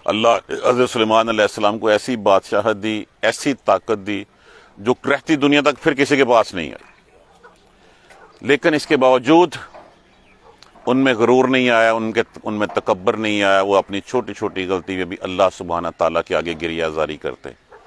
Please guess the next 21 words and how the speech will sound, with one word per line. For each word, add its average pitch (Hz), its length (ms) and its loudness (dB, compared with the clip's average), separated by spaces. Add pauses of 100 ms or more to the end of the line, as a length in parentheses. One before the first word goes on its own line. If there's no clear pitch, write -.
(360)
और 92 100 -4
अल्लाह 101 240 0
सुब्हाना 90 360 -2
ताला 80 300 0
उनको 76 300 -8
नवाजता 65 440 -10
रहा। - 280 -20 (680)
तो 101 120 -2
अल्लाह 131 280 4
नवाजता 117 520 2 (100)
उन्हीं 147 300 2
को 170 120 2
ही 156 120 4
है 98 260 0 (500)
जो 104 140 0
अल्लाह 120 360 2 (140)
के 131 160 -10
आगे 107 240 2
झुके 110 300 -2
रहते 80 340 -2
हैं। - 140 -14